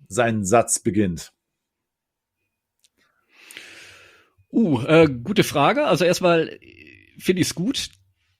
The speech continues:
Speaker 2: Das ist ein Teil Zustimmung und ein Teil Einwand. Und, äh, Einwände sind ge-, wichtig und gehören dazu. Es darf halt bloß nicht dazu führen, dass es als Ausrede gilt. So.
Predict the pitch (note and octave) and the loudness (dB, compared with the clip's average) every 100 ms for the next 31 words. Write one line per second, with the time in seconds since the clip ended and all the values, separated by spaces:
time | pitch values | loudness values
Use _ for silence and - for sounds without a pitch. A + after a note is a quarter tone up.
0 | _ - C3+ D#3 - D3 D#3 C#3+ C#3+ - | _ -10 -8 -6 0 0 2 0 0 -2
1 | F#3+ A#3 - A#3 G#3+ E3+ C#3 D3+ D#3 C3+ | -6 -4 -2 -2 -2 -2 -2 -2 -2 -2
2 | C3+ C3 B2 F3 F3+ F3 A#3 A3+ - C#3 | -2 0 -2 -2 -2 -2 -2 -4 -6 -4
3 | C3 - - B2+ - C3 E3+ F3+ F3 G3 | -4 -4 -6 -6 -2 -2 -2 -2 -4 -4
4 | F#3 B2 D3+ D#3+ - C#3 B2 - A2 F#2 | -4 -4 -6 -6 -4 -4 -4 -12 -14 -2
5 | E3 - A3+ A#3 - - D3+ C3 A#2+ C#3+ | -2 -2 -4 -4 -4 -6 -6 -2 0 0
6 | C3 A#2 - A#2 E3+ D4 _ _ _ _ | -2 -4 -8 -8 -10 -12 _ _ _ _
7 | _ _ _ _ _ - A#2 D3 E3 E3 | _ _ _ _ _ -12 -4 -2 0 0
8 | - E3+ F3 D#3+ C3 C3 D#3 D3 C#3 C#3+ | 0 -2 -2 -4 -6 -6 -4 -4 -4 -6
9 | - - - B2+ - B2 B2 A2+ G2 - | -10 -12 -8 -6 -2 -2 0 -2 -2 -4
10 | D#2+ E2 - - _ _ _ _ _ _ | -10 -12 -14 -16 _ _ _ _ _ _
11 | G#2 | -14